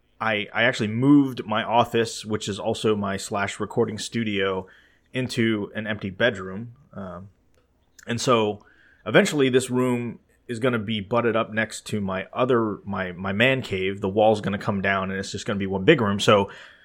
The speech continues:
my wife is like, "Well, you're gonna take it over anyway, so why don't you just start hanging your stuff up?" So, uh, so I've got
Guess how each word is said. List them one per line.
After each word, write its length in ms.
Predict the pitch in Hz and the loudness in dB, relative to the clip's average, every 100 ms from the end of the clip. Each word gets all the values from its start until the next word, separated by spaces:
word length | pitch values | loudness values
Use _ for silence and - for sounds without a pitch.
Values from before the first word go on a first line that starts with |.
| _ | _
my 120 | 113 | 6
wife 160 | 127 120 | 8 8
is 100 | 113 | 8
like, 180 | 113 113 | 6 8
"Well, 300 | 156 160 - | 8 8 6
you're 140 | 131 | 4
gonna 160 | 156 190 | 4 6
take 220 | - 165 | 4 6
it 80 | 147 | 6
over 200 | 131 120 | 8 6
anyway, 400 | 139 110 101 104 | 4 4 4 2
so 280 | - 117 110 | 4 6 6
why 160 | 110 | 4
don't 160 | 139 113 | 2 0
you 40 | |
just 140 | 120 113 | -6 -2
start 220 | 117 90 | -2 0
hanging 280 | 120 127 110 | 0 2 0
your 120 | 95 | 0
stuff 400 | - - 123 - | -2 0 -2 -2
up?" 180 | 71 - _ _ | -10 -10 _ _
So, 480 | - 117 98 95 - _ _ _ _ _ _ | -6 -2 0 -2 -4 _ _ _ _ _ _
uh, 160 | - - | -14 -14
so 160 | - 107 | -8 -2
I've 200 | 104 104 | -2 0
got 320 | 104 92 - | 0 0 -4